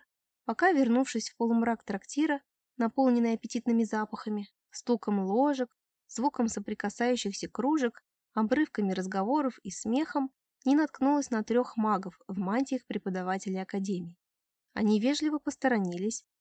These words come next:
давая нам дорогу, но тут в одном из них я узнала магистра Дойла. Растерялась, застыла, вцепившись Рионе в рукав, потому что он тоже меня признал. Кивнул приветливо,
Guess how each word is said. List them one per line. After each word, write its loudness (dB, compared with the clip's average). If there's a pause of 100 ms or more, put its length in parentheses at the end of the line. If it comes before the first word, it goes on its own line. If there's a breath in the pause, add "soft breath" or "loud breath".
(160)
давая 2
нам 2
дорогу, -2 (340)
но 0
тут -2
в -2
одном 4
из 2
них 2
я 0
узнала 0
магистра 0
Дойла. -2 (500)
Растерялась, 0
застыла, -2 (340)
вцепившись -2
Рионе 2
в -4
рукав, -2 (440)
потому 2
что -2
он 4
тоже 0
меня 2
признал. -4 (380)
Кивнул 2
приветливо, -2